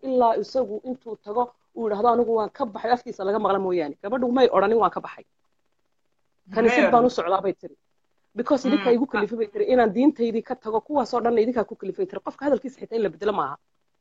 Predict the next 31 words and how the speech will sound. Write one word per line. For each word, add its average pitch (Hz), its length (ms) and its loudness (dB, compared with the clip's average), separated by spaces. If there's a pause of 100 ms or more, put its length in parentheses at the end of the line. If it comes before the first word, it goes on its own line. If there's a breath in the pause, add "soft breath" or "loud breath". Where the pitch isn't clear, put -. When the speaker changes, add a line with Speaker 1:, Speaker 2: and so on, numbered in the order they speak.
(800)
Speaker 2:
Waan 240 100 2
ku 320 140 -2
socdaa 233 400 6
bay 247 160 6
tiri, 214 140 -4
laakiin 214 220 -2
may 226 120 0
odhan, 185 160 0
waan 175 100 -4
ka 190 100 -10
baxay. 151 320 -12 (220)
Speaker 1:
May 269 320 6
odhan, 247 220 6
markii 302 240 -2
dambena 254 260 2
waan 247 140 6
Speaker 2:
Ay. 202 80 4
Speaker 1:
dhegaystaan 196 360 0
oo 233 40 2
ay 214 160 2
leedahay, 214 240 -2
"Anigu 240 160 -2
qof 254 140 -10
muslim 220 280 -2
laan 190 160 4
ahay." 160 220 -4
Tu 311 100 -6
ka 359 120 0
dambaysaan 214 420 0
dhegaystaan 170 360 -4
anigu. 165 120 -4